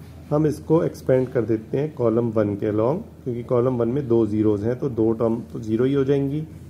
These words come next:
सिर्फ एक ही term हमें मिलेगी। तो अब मैंने इसको expand किया along सी वन। ये आपका factor एक है, ये x minus y, वाई minus जेड, ये बाहर हैं।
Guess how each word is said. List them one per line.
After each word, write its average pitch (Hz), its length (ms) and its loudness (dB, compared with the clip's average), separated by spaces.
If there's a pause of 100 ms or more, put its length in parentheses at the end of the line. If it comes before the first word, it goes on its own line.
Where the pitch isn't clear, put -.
सिर्फ 120 180 -4
एक 120 200 4
ही 135 100 -4
term 113 260 2
हमें 104 180 -2
मिलेगी। 95 380 -2 (480)
तो 127 60 0
अब 120 60 2
मैंने 127 220 4
इसको 147 220 -2
expand 113 520 0
किया 135 300 2
along 117 300 2
सी 107 280 -6
वन। 101 160 -8 (560)
ये 120 80 2
आपका 110 300 0
factor 110 360 -4
एक 104 160 -4
है, 113 220 -2 (400)
ये 113 80 -2
x - 200 -10
minus 107 320 -2
y, 110 200 -2
वाई 113 240 -2
minus 101 240 -2
जेड, 113 160 -4
ये 113 80 -4
बाहर 101 340 -2
हैं। 127 200 -6